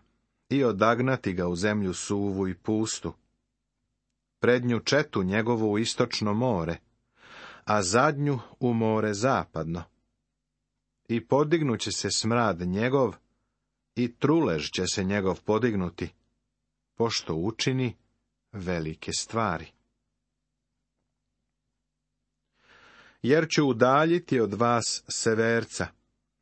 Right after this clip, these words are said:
odnosno severnu vojsku.” Ovde sigurno ne govori o vojsci skakavaca, nego o vojsci koja će doći sa severa. Ovo se delimično ispunilo,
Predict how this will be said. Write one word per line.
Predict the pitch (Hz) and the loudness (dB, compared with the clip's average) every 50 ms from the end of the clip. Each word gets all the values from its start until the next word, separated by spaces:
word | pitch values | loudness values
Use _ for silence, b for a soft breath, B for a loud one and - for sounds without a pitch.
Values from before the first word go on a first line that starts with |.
| _ _ | _ _
odnosno | - 98 98 101 95 101 104 101 95 - - - 101 98 90 - _ _ _ _ - | -2 0 0 0 0 0 -2 -2 -2 -4 -4 -4 -4 -4 -4 -8 _ _ _ _ -12
severnu | - - - - 107 104 98 95 95 92 90 92 95 95 | -10 -6 -2 0 0 0 0 0 -2 -2 -2 -4 -4 -4
vojsku.” | 95 104 123 117 90 78 - - - - - 87 - _ _ _ _ _ _ _ _ _ _ _ _ _ _ _ _ _ _ _ _ _ _ _ - | -2 -2 0 0 -2 -2 -6 -8 -10 -10 -12 -14 -16 _ _ _ _ _ _ _ _ _ _ _ _ _ _ _ _ _ _ _ _ _ _ _ -2
Ovde | - 139 156 165 160 143 135 120 | 0 2 2 2 2 2 0 0
sigurno | - - - 185 202 185 156 147 127 117 110 110 | 0 -2 -4 -4 -2 0 0 0 2 2 0 0
ne | 110 110 104 | 0 0 0
govori | 107 117 123 127 127 123 117 | 2 2 2 2 2 2 2
o | 110 | 2
vojsci | 104 113 117 120 117 - - - 107 | 2 2 2 0 0 -4 -6 -8 -6
skakavaca, | - - - - 143 127 113 - - 90 85 87 90 - - - 92 - _ _ b b b b b b b b b b b b b b b b | -6 -8 -4 -2 -2 -2 -2 -2 -6 -6 -4 -4 -6 -6 -6 -8 -8 -8 _ _ b b b b b b b b b b b b b b b b
nego | 156 180 208 196 196 | -2 0 2 2 2
o | 165 127 113 101 | 4 4 2 2
vojsci | 98 107 113 123 139 156 160 - - - - - 185 190 175 - _ _ _ _ | 2 4 4 4 4 2 2 0 -4 -8 -4 -2 -2 -2 -2 -4 _ _ _ _
koja | - 139 147 151 151 | 0 2 2 2 2
će | - - 156 123 | 0 -2 -2 0
doći | 101 95 98 101 101 - - 107 | 0 0 0 0 -2 -4 -4 -6
sa | - - - 107 | -4 -4 -4 -4
severa. | 101 - - 131 123 117 98 92 92 92 92 - _ _ _ _ _ _ _ _ _ _ _ _ _ _ _ _ _ _ _ _ _ _ _ _ _ _ _ _ _ _ _ | -4 -2 0 0 0 2 0 0 -2 -2 -4 -8 _ _ _ _ _ _ _ _ _ _ _ _ _ _ _ _ _ _ _ _ _ _ _ _ _ _ _ _ _ _ _
Ovo | - 98 101 101 104 107 101 | 0 0 0 2 0 -2 -2
se | - - 110 98 | -2 -2 -4 -2
delimično | 90 101 107 110 117 117 110 101 - - 104 95 95 | 0 0 0 0 0 0 -2 -4 -4 -4 -4 -2 -2
ispunilo, | 110 123 - - - 165 160 120 90 85 85 82 | -2 -2 -4 -4 -2 0 0 0 0 -2 -2 -6